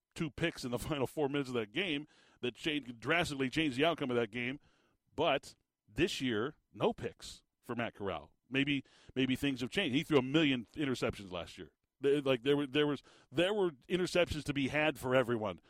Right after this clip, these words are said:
that played Ole Miss last year. They didn't care. They were just, "We're gonna keep throwing the football. <laughs> We're just gonna keep throwing it down the field. We're gonna keep challenging these D Bs." But, uh, <laughs> this year, things have changed. Like, he's gotten better control,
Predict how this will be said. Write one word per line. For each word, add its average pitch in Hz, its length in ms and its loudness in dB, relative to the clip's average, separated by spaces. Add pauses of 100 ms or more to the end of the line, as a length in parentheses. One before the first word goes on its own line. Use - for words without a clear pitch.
(180)
that 135 140 2
played 135 220 0
Ole 131 140 2
Miss 123 240 -2
last 104 280 -2
year. 101 120 -4
They 170 100 4
didn't 185 160 -4
care. 180 180 4
They 123 80 0
were 143 60 -2
just, 127 160 -6
"We're 143 100 0
gonna 165 180 6
keep 180 180 -6
throwing 196 160 2
the 170 40 0
football. 156 460 2 (360)
<laughs> - 280 -16 (240)
We're 226 80 2
just 226 80 -6
gonna 220 100 -4
keep 196 220 -8
throwing 208 240 4
it 170 60 0
down 185 180 4
the 170 60 -6
field. 190 380 0 (340)
We're 160 60 -14
gonna 185 100 -2
keep 185 180 -2
challenging 180 440 0
these 165 180 -4
D 170 180 -4
Bs." 160 460 -2 (1040)
But, 143 280 0
uh, 135 320 6 (640)
<laughs> 139 340 2 (800)
this 202 320 -2
year, 226 200 -2
things 233 340 -6
have 233 100 -4
changed. 220 500 -2
Like, 135 160 -4
he's 185 220 -4
gotten 175 360 0
better 160 300 0
control, 151 680 0